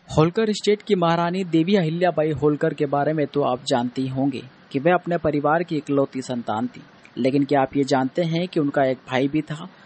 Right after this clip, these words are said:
जिसे वे हर साल राखी बांधती थी? दरअसल मध्य प्रदेश के खरगोन जिले के ग्राम छोटी कसरावत में रहने वाले बोंदर सिंह राठौर नाम के इस व्यक्ति को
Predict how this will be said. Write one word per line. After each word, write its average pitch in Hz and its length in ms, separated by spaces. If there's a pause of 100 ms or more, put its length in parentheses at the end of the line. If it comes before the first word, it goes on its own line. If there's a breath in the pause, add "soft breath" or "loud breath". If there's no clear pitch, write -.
(180 loud breath)
जिसे 151 280
वे 190 140
हर 170 220
साल 139 340
राखी 123 340
बांधती 117 360
थी? 123 220 (580)
दरअसल 175 400
मध्य 175 200
प्रदेश 175 300
के 190 120
खरगोन 156 360
जिले 147 300
के 170 160
ग्राम 135 280
छोटी 131 320
कसरावत 131 520
में 135 140
रहने 127 260
वाले 131 340 (400 loud breath)
बोंदर 160 380
सिंह 170 240
राठौर 143 360
नाम 139 280
के 139 100
इस 131 200
व्यक्ति 143 300
को 95 220